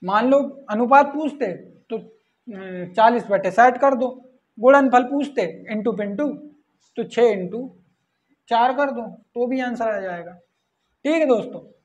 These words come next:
अरे बहुत easy सवाल है यार, आप लोग तो इतने intelligent हो, मैं आपके साथ कहाँ लग रहा हूँ। ठीक है, एक मेथड को पकड़ के चलना है, एक concept को पकड़ के चलना है, सारे सवाल solve हो जाएंगे।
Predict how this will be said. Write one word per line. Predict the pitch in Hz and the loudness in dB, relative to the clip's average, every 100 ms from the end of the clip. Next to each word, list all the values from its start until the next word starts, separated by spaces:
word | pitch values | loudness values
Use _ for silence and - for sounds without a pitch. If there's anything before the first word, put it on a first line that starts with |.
| _ | _
अरे | - 294 220 | -4 -2 0
बहुत | 196 247 247 | 2 2 0
easy | 214 247 | -4 -4
सवाल | 226 214 214 220 | -2 0 0 0
है | 220 | -4
यार, | 180 185 | -6 -6
आप | 185 190 | -8 -8
लोग | 202 202 202 | -10 -10 -10
तो | 208 | -10
इतने | 208 190 | -8 -10
intelligent | 214 196 170 170 170 202 196 202 196 | -10 -10 -10 -8 -6 -4 -4 -6 -6
हो, | - 156 196 _ _ _ _ _ _ _ _ _ _ _ _ _ _ _ _ | -10 -14 -18 _ _ _ _ _ _ _ _ _ _ _ _ _ _ _ _
मैं | 156 180 | -12 -8
आपके | 180 175 185 | -6 -8 -12
साथ | - 185 185 | -14 -14 -14
कहाँ | 156 156 190 | -8 -6 -6
लग | 156 | -8
रहा | 143 | -12
हूँ। | 139 135 131 _ _ _ _ _ _ _ _ | -18 -20 -20 _ _ _ _ _ _ _ _
ठीक | 269 262 | -6 -4
है, | 214 247 | -8 0
एक | 294 320 | 2 2
मेथड | 262 262 269 269 | 2 2 2 0
को | 269 | -2
पकड़ | 254 240 247 | -4 -2 -2
के | 247 | -4
चलना | 247 240 254 | -4 -4 -4
है, | 240 247 262 | -6 -6 -6
एक | 220 - | -8 -8
concept | 196 175 247 247 | -12 -8 -8 -6
को | 254 | -6
पकड़ | 233 233 240 | -4 -4 -4
के | 240 | -4
चलना | 247 240 240 | -6 -6 -6
है, | 240 240 - _ _ - | -8 -10 -18 _ _ 0
सारे | 240 247 247 | 2 2 0
सवाल | - 208 226 220 | 0 4 4 2
solve | 196 185 | -4 -6
हो | 156 | -6
जाएंगे। | 147 143 139 | -10 -12 -14